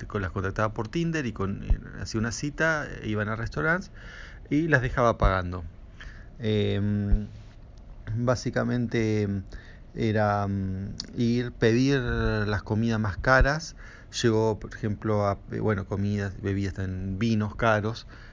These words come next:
Entonces, este, bueno, y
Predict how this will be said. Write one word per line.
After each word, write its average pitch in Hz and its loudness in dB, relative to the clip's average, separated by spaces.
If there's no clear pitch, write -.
Entonces, 107 2
este, 98 -2
bueno, 101 0
y 110 -6